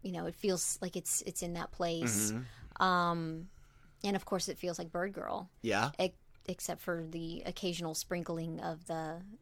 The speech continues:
Speaker 1: the cuss words. It's like, okay, why?
Speaker 2: Yeah. I,
Speaker 1: But yeah,
Speaker 2: you know,
Speaker 1: it,
Speaker 2: and
Speaker 1: it was pretty good
Speaker 2: I,
Speaker 1: for
Speaker 2: I
Speaker 1: some of it.
Speaker 2: wonder if the cur-, cursing would have landed be-, better s-, s-, censored.
Speaker 1: Yeah.
Speaker 2: For, with, with some sort of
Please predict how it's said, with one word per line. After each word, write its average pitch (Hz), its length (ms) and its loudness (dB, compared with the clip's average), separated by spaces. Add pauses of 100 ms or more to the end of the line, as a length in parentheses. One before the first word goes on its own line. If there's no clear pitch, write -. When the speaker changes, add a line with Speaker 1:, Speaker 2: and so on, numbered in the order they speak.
(160)
Speaker 1:
the 180 60 -6
cuss - 300 -6
words. 165 200 -4
It's - 140 2
like, 165 180 -2 (180)
okay, 262 340 -2
why? 262 640 -2 (380)
Speaker 2:
Yeah. 107 300 6 (120)
I, 147 100 12 (180)
Speaker 1:
But 196 120 4
yeah, 247 180 6
Speaker 2:
you 202 60 4
know, 214 200 12
Speaker 1:
it, 170 100 4
Speaker 2:
and 196 100 6
Speaker 1:
it 233 60 4
was 240 140 -2
pretty 254 180 -4
good 247 300 -4
Speaker 2:
I, 165 140 12
Speaker 1:
for - 80 2
Speaker 2:
I - 40 -2
Speaker 1:
some 175 100 12
of 156 40 8
it. 165 40 12
Speaker 2:
wonder 202 520 12
if - 180 4
the 131 300 12 (220)
cur-, - 260 10
cursing 147 400 8
would 131 100 8
have 107 100 2
landed 120 360 6
be-, 113 80 6 (100)
better 117 180 10
s-, - 320 4 (200)
s-, - 260 0
censored. - 380 8 (1080)
Speaker 1:
Yeah. 220 300 12
Speaker 2:
For, 160 40 12
with, 165 240 12
with 147 160 12
some 160 180 12
sort 147 220 12
of 131 220 12